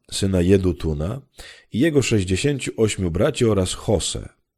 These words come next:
Kapłana Sadoka i jego braci pozostawił w Gabaonie, przy mieszkaniu Pana, znajdującym się tam na wzniesieniu kultowym. Mieli oni rano i wieczorem składać Panu ofiary całopalne na ołtarzu całopalenia, zgodnie z tym, co napisane jest w prawie, które Pan dał Izraelowi.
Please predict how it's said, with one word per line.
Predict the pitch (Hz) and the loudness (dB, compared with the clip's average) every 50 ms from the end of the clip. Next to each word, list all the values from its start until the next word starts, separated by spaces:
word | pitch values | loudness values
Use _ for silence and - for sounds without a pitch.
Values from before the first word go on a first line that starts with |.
| _ _ _ _ _ - - - - - - - _ _ _ | _ _ _ _ _ -20 -18 -18 -18 -20 -20 -20 _ _ _
Kapłana | _ - 80 - 185 190 185 165 | _ -6 -4 -2 0 0 0 2
Sadoka | 131 - 101 98 165 165 - 139 | 2 2 4 6 4 4 6 4
i | 117 104 | 6 6
jego | 98 90 87 90 | 4 4 4 2
braci | 82 95 143 156 - 135 120 | 2 2 0 0 -2 -4 0
pozostawił | 117 104 92 95 85 - - 135 123 123 120 | 0 2 2 2 0 0 0 0 2 2 0
w | 104 90 | 0 2
Gabaonie, | 110 110 107 117 110 98 85 80 76 73 73 73 76 85 - _ | 2 4 6 6 6 6 4 2 0 -4 -4 -6 -6 -8 -12 _
przy | _ - - 123 | _ -4 -4 -2
mieszkaniu | 120 117 110 - - - 127 104 87 82 76 | 0 0 0 0 0 -2 -2 -2 -2 -4 -4
Pana, | - 87 85 95 113 135 127 | -2 -2 -2 0 0 0 0
znajdującym | 110 107 101 95 87 90 92 113 135 131 123 - 120 107 | 0 0 0 0 0 2 2 2 0 0 -2 -4 -4 0
się | - 101 | -2 -2
tam | 92 - 90 87 85 | -2 0 -4 -2 -2
na | 85 82 | -4 -4
wzniesieniu | 78 78 76 82 85 85 - - 123 127 113 98 | -4 -4 -4 -4 -4 -2 -2 -2 -2 -2 -2 -4
kultowym. | - - 87 85 85 - 73 69 71 73 - - 82 - - _ _ _ _ - - - - - - - - - _ _ _ - _ | -2 -2 -4 -4 -4 -6 -8 -8 -6 -10 -12 -12 -14 -18 -20 _ _ _ _ -20 -20 -20 -20 -20 -20 -20 -20 -20 _ _ _ -14 _
Mieli | 110 139 180 175 175 | 2 4 4 6 6
oni | 165 135 117 107 | 6 6 6 6
rano | 104 120 127 123 113 | 6 6 6 4 4
i | 104 95 | 4 4
wieczorem | 87 92 85 - 120 131 127 117 110 | 4 2 2 2 4 4 4 2 2
składać | - - 101 92 87 87 82 - | 0 0 0 0 0 0 -2 0
Panu | - 107 107 98 95 95 | 0 0 0 2 0 -2
ofiary | 98 85 - 104 110 98 87 | -2 -2 0 2 2 2 2
całopalne | 80 - 90 82 82 80 - 104 101 101 90 87 85 | 0 0 0 0 0 0 2 2 2 2 2 0 -2
na | 80 80 78 | -2 -2 -2
ołtarzu | 76 76 73 - 101 98 87 82 | -2 -2 -2 0 0 2 0 0
całopalenia, | 78 - 80 78 76 73 76 80 78 78 80 85 95 110 123 135 - - - - - - _ _ _ _ | -2 -2 -2 0 -2 -2 -2 -2 -2 0 -2 -2 -2 -4 -4 -6 -8 -10 -18 -20 -20 -20 _ _ _ _
zgodnie | - 87 90 131 165 143 135 110 | -4 2 4 4 4 4 2 0
z | 95 - | 0 0
tym, | - 120 135 131 | -2 -2 -2 0
co | - 120 | -2 -2
napisane | 98 90 85 - 87 82 - 110 110 107 98 87 | 0 0 -2 -2 -4 -2 -2 -2 0 0 0 0
jest | 87 80 - - | 0 -2 -4 -8
w | - - | -14 -8
prawie, | - - 120 117 92 80 80 78 | -2 0 2 2 2 2 0 -2
które | - - 82 82 78 | 0 0 0 0 0
Pan | - 98 98 101 104 | 0 0 0 0 0
dał | 117 120 127 | 0 0 0
Izraelowi. | 127 113 117 117 110 98 82 76 73 73 76 78 78 - 101 _ | 0 0 0 2 2 2 0 0 -2 -6 -8 -12 -14 -16 -18 _